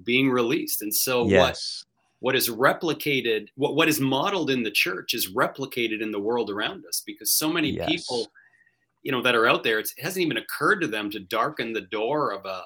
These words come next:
Speaker 1: of a local church. And so if the church really were, were to grasp this, I mean, it's a, it's an earthly modeling of a heavenly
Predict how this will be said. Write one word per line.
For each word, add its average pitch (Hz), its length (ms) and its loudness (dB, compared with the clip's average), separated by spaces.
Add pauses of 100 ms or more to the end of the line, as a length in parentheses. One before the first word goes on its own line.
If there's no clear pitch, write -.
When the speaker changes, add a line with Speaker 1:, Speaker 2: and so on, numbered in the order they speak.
Speaker 1:
of - 60 -14
a 98 40 -10
local 110 400 -4
church. - 640 -6 (380)
And - 100 -6
so 139 140 4
if 131 100 -6
the 131 80 -2
church - 480 2
really 196 480 0
were, 147 340 0
were 135 200 -4
to 113 80 0
grasp 117 580 0
this, - 320 -10
I - 40 -10
mean, 117 180 -2
it's 127 180 0
a, 113 160 -4
it's 151 160 -2
an - 140 -4 (160)
earthly 175 800 0
modeling 113 840 -2
of 107 140 -8
a 104 40 -4
heavenly 127 920 0